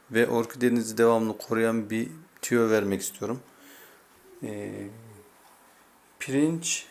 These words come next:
suyunu, pirinç ısladıktan sonra kalan suyunuz arkadaşlar,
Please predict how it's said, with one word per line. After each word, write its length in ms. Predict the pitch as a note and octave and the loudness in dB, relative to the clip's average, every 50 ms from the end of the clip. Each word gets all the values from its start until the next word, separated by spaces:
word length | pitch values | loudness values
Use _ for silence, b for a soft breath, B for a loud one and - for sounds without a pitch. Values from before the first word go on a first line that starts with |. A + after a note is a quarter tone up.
| - - - | -20 -20 -12
suyunu, 680 | - - - - - - D3 C#3 C3+ A#2+ A2 G#2 G2+ - - - - _ _ _ _ _ _ _ _ _ _ _ _ _ | -6 -4 -2 -2 0 2 2 2 2 2 0 0 -2 -4 -10 -14 -20 _ _ _ _ _ _ _ _ _ _ _ _ _
pirinç 300 | - A#2+ A#2 B2 B2+ B2 | -10 -6 -6 -4 -4 -4
ısladıktan 580 | B2 A2+ - - B2 A#2 A2+ - - B2 A#2+ A#2+ | -2 -2 0 0 -2 -2 -4 -4 -2 -2 0 0
sonra 300 | A#2+ - A#2+ A2 G#2+ G#2+ | -2 -4 -4 -4 -4 -4
kalan 320 | - - A#2 A#2 A#2 A2+ | -4 0 2 2 2 2
suyunuz 480 | G#2+ - - - - B2 A#2+ A#2+ A2 G#2 | 0 -4 -8 -8 -6 -4 -4 -2 0 0
arkadaşlar, 560 | G2+ F#2+ F#2 F#2+ F#2+ F#2 - - A#2+ B2 - | -2 -2 -4 -6 -10 -10 -6 -6 -6 -6 -6